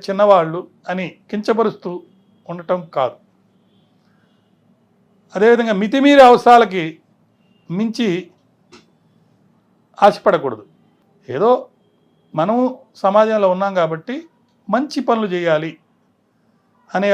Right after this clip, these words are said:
ఆలోచనతో ఉండాలి. చాలామంది ఎలా ఉంటారంటే అవతల వాళ్ళకి సంబంధం ఉన్నా లేకపోయినా మీ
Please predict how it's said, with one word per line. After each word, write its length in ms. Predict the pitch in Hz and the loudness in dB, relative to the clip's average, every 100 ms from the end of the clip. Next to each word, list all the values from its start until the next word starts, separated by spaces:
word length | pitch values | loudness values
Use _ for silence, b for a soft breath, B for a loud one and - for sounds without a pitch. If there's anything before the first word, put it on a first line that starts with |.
| 180 | 4
ఆలోచనతో 500 | 202 202 202 190 196 190 | 4 2 -4 -4 -2 -2
ఉండాలి. 300 | 156 147 117 - _ _ _ | -2 -2 -2 -8 _ _ _
చాలామంది 480 | 233 220 254 262 254 233 | 2 6 6 4 4 6
ఎలా 100 | 240 233 | 6 6
ఉంటారంటే 360 | 220 208 208 214 | 6 6 6 4
అవతల 280 | 226 240 240 | 6 2 6
వాళ్ళకి 420 | 233 214 208 190 208 202 | 8 8 4 -2 -4 -2
సంబంధం 360 | 196 226 208 190 196 | 0 0 0 -2 -2
ఉన్నా 180 | 208 196 | 0 4
లేకపోయినా 480 | 190 190 190 196 156 165 - _ _ _ _ _ _ _ - | 4 2 -2 -4 -2 -6 -8 _ _ _ _ _ _ _ -10
మీ 80 | 190 | -6